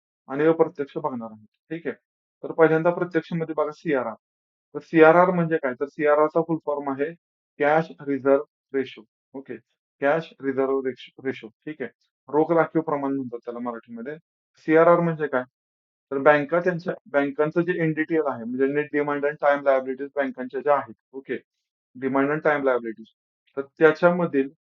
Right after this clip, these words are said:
आरबीआय कडे असणाऱ्या ठेवींचं प्रमाण. ओके. समजा ब-, अ,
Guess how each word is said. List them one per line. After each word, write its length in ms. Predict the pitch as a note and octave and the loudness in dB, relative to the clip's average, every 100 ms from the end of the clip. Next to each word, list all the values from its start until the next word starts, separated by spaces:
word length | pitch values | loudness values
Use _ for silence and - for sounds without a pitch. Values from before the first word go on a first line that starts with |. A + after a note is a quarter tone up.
| _ _ | _ _
आरबीआय 420 | C3+ D3 C#3+ E3 F3 | 4 4 6 2 2
कडे 220 | F3+ F3+ | 0 2
असणाऱ्या 420 | E3 - D3 D3+ | 2 0 -2 -2
ठेवींचं 520 | D#3 D#3+ C#3 C3+ C3+ | -2 -4 -2 -4 -6
प्रमाण. 380 | D#3 C#3+ B2 G#2 - _ - | -10 -6 -6 -6 -14 _ -16
ओके. 220 | B2+ B2+ G#2+ _ _ _ - | -14 -12 -14 _ _ _ -16
समजा 300 | C3+ C#3 D3 | -12 0 0
ब-, 100 | D3+ | 2
अ, 520 | D#3 - B2 B2 A#2+ | -2 -4 -4 -4 -4